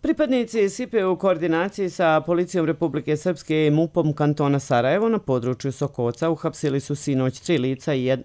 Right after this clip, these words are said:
i jedno jutros, osumnjičene za organizovani kriminal u vezi s krijumčarenjem i teškom krađom.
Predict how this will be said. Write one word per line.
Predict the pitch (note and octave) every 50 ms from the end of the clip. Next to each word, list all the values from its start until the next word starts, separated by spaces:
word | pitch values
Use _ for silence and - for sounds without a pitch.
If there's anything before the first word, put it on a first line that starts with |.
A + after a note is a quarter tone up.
| _ _
i | - D3+ C#3+ C3+ C3 A#2+
jedno | A#2+ B2+ B2 B2 C3 C3 A#2+ -
jutros, | C3+ B2+ B2+ B2 A2 - - - C#3 - - -
osumnjičene | B2+ - - D#3+ D3 D3+ D3 D3 - D#3+ D3 D3 C#3+
za | B2 B2+ G2+
organizovani | G#2 A2 - A#2+ C3+ D3+ D#3 D3 E3 D#3+ E3+ E3+ E3+
kriminal | - D3+ D#3+ D#3 D3+ C#3+ C#3+ D3 D3 C#3+ C#3+
u | C#3+
vezi | C#3 C3 C3 B2+ A2+ B2+ C3
s | -
krijumčarenjem | - C3 C3 B2 B2 B2+ - C#3 B2 A#2+ B2+ C3+ C3+ C3+ C3 B2+ B2+
i | C#3+
teškom | C#3+ - - F#2+ F#2+ - - B2 A#2+
krađom. | - - A2 F2 - - -